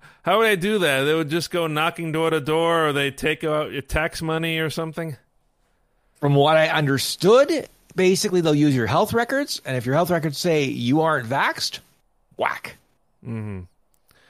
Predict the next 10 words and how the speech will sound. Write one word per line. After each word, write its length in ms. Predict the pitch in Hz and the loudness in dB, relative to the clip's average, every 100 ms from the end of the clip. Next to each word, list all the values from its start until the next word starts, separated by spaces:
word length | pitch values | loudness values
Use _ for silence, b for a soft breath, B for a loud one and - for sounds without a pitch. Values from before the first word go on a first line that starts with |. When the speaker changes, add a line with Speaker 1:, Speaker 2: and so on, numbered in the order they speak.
| b b b b | b b b b
Speaker 2:
So, 400 | - 120 101 98 | -4 0 0 0
Speaker 1:
Um, 100 | 98 - _ _ _ _ _ _ _ _ _ _ | -2 -8 _ _ _ _ _ _ _ _ _ _
Speaker 2:
I'm 80 | 123 | -2
not 180 | 135 151 | 0 2
sure 180 | 165 143 | 2 4
how 120 | 151 | 2
popular 440 | - 165 - 156 | 2 0 2 2
that's 280 | 127 151 - | 2 2 0
gonna 220 | 175 156 | 0 0
be 400 | 127 147 156 175 | 2 0 0 -2